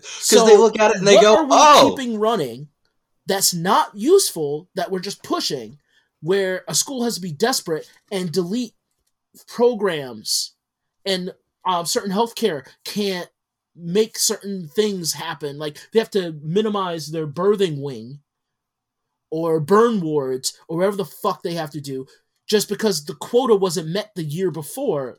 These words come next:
Speaker 1: 'cause they didn't have to spend as much.
Speaker 2: Right. I,
Speaker 1: That
Speaker 2: I don't
Speaker 1: doesn't,
Speaker 2: know.
Speaker 1: that,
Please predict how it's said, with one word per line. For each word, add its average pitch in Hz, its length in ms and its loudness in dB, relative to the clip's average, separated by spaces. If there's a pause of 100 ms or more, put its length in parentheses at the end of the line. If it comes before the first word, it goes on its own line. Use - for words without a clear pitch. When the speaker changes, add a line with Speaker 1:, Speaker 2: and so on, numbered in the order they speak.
(140)
Speaker 1:
'cause 156 140 -6
they 185 100 -2
didn't 208 200 -4
have 196 140 -8
to 214 80 -8
spend 320 420 -6
as 139 160 -6
much. - 360 -18 (400)
Speaker 2:
Right. - 280 -8 (180)
I, 139 160 4
Speaker 1:
That - 100 -2
Speaker 2:
I 147 100 4
don't 147 100 4
Speaker 1:
doesn't, 104 140 -2
Speaker 2:
know. 87 140 -12 (140)
Speaker 1:
that, 180 220 -6